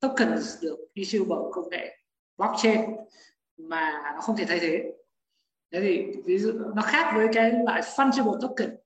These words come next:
là ví dụ như là cryptocurrency, tức là một cái đồng tiền nó có thể trao đổi, nó có thể thay thế lẫn nhau, tức là một, một đồng crypto là Bitcoin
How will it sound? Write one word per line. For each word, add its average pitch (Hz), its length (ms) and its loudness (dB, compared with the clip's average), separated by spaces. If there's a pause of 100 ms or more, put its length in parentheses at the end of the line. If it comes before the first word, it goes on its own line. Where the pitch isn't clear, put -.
(240)
là 277 540 -8
ví 330 80 0
dụ 214 280 2
như 180 100 -10
là 165 400 -4
cryptocurrency, 214 960 2
tức 185 120 -6
là 160 120 -2
một - 240 -6
cái 160 100 -6
đồng 175 160 0
tiền 165 260 -2 (240)
nó 165 100 -16
có 196 80 -6
thể 185 160 -4
trao 175 220 -2
đổi, - 160 -4 (460)
nó - 100 -4
có 214 60 -2
thể - 140 0
thay 202 180 0
thế 185 200 2
lẫn 233 140 4
nhau, 220 240 2 (440)
tức 226 180 -2
là 160 500 0
một, - 220 -10 (200)
một 175 220 0
đồng - 420 -4 (100)
crypto 233 280 -2
là 190 320 0
Bitcoin 226 420 6